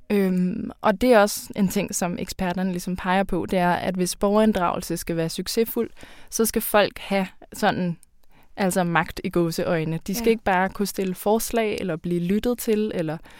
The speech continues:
Speaker 1: lytte til andre. De skal faktisk have beslutningskompetencer, som, som munder ud i noget.
Speaker 2: Hmm.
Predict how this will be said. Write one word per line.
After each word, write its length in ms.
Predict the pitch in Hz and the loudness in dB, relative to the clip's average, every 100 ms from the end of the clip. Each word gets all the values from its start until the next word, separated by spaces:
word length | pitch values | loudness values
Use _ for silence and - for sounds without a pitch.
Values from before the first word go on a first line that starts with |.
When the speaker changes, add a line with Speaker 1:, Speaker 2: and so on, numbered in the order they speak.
| - - | -6 4
Speaker 1:
lytte 260 | 220 220 | 8 8
til 100 | 214 - | 8 6
andre. 300 | 185 214 226 | 2 2 0
De 140 | 214 | -2
skal 160 | - 202 | -6 0
faktisk 420 | 190 202 214 - | 2 2 -4 -2
have 120 | 196 | -2
beslutningskompetencer, 1200 | 190 190 220 214 208 - 180 180 - 156 165 139 | -2 -2 -2 0 -2 -2 -4 -4 -6 -8 -6 -10
som, 360 | - 180 165 160 - - - | -6 -4 -4 -6 -14 -20 -20
som 160 | - 208 | 0 4
munder 240 | 196 190 | 4 4
ud 140 | 160 175 | 0 -2
i 40 | 185 | 0
noget. 300 | 170 156 165 | 0 -2 -2
Speaker 2:
Hmm. 160 | 220 | -4